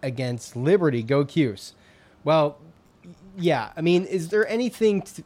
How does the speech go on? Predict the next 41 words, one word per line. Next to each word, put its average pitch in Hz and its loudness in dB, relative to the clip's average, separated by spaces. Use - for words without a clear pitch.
to 156 -4
be 147 2
said 135 -2
about 120 -6
the 123 -8
competition? 123 -10
We 156 -2
know, 160 0
though, 117 -6
Sean 117 -6
Tucker 107 -10
is 95 -18
good. - -18
We 175 0
already 190 4
know 117 0
that. 78 -12
And, 123 -4
um, 120 -10
I - -12
don't 180 -2
think 175 0
it 165 0
needs 147 0
to 117 -8
be 120 -4
proven, 175 -2
but 131 -6
when 143 -2
you 143 0
start 160 -4
talking 147 -2
about 131 -2
the 113 -8
forty-four, 151 -2
I 110 -2
mean, 117 -4
what's 147 -2
the 113 -12
threshold, 120 -4
right? 131 -2